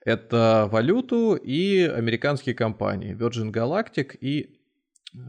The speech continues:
Excel Energy. Все остальное у нас подвисло. К сожалению, ничего с этим сделать не можем. Поэтому разбавлять портфель сейчас и оставлять все в рублях, ну, смысла нет.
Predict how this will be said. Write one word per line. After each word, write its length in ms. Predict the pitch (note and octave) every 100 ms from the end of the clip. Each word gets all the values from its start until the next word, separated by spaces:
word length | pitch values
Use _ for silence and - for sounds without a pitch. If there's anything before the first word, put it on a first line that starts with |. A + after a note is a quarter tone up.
| - - C#3+ - C3+ -
Excel 320 | A#2 - C3+ A2
Energy. 380 | G#2 G2 F#2 - -
Все 200 | - C#3+
остальное 580 | C#3 D3 C#3 F3 A3 D#3
у 80 | A#2
нас 440 | B2 C#3 - - G#2+ -
подвисло. 760 | A#2 B2 G3+ A3+ F#3+ F3+ F3 - _ _ _ _
К 40 |
сожалению, 420 | G#2+ G#2 A#2+ D3+
ничего 1040 | A2 G2+ B2+ C3+ A#2 G#2 G2+ F2+ F2 -
с 60 | G#2
этим 200 | A#2+ G#2+
сделать 340 | G#2 B2 A#2
не 60 | C3
можем. 300 | B2+ A2 G2
Поэтому 380 | A#2+ A#2+ B2+ B2
разбавлять 500 | B2 C#3 C3+ C3+ B2+
портфель 360 | B2 - B2+
сейчас 440 | - A2+ B2 A#2 A2+
и 20 |
оставлять 400 | G2+ A#2 A2+ A2+
все 160 | - A#2
в 40 |
рублях, 420 | B2 E3+ A#3 A#3 -
ну, 120 | F3+
смысла 340 | - D3+ D3+
нет. 200 | D#3+ C4